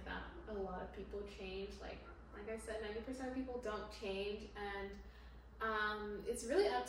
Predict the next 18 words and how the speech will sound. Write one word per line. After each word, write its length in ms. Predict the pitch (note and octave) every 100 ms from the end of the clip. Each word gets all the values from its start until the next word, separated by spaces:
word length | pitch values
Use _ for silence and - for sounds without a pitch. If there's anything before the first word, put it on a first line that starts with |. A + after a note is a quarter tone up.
| C4+
to 40 |
your 140 | A#3
discretion 960 | A3+ - - - F#3+ - - A#3+ A#3+ B3 B3 B3 -
about 300 | G#3 G#3 G3
whether 180 | G3 G3 G3
or 60 | F#3+
not 220 | F#3+ F#3+
you 160 | G3 F#3+
let 320 | F#3 F#3 F#3 -
people 180 | F#3 G#3 G3+
from 100 | G3
the 80 | G3 - -
past 540 | F#3+ F#3 F#3+ - - - - - - - - - - - F#3+
back 260 | F#3+ F#3
into 300 | F#3 G3 -
your 160 | G3 F#3+
life. 400 | E3 E3 A3+ C#4 C#4+ - -
Um, 320 | G#3+ G3+ F#3+